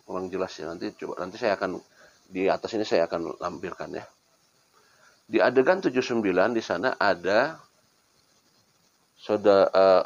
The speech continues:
almarhumah Ibu Tuti sudah diangkat dari tempat tadi Danu berdiri, diangkat ke sini oleh berempat di sana ya. Ada Ramdhanu, Pak Yosep, Abi, dan Arigi di situ ya. Dan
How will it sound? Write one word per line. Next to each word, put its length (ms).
almarhumah 560
Ibu 320
Tuti 400
sudah 320
diangkat 640
dari 160
tempat 320
tadi 400
Danu 240
berdiri, 560
diangkat 480
ke 80
sini 480
oleh 320
berempat 480
di 80
sana 220
ya. 160
Ada 180
Ramdhanu, 480
Pak 160
Yosep, 400
Abi, 260
dan 140
Arigi 400
di 100
situ 240
ya. 140
Dan 240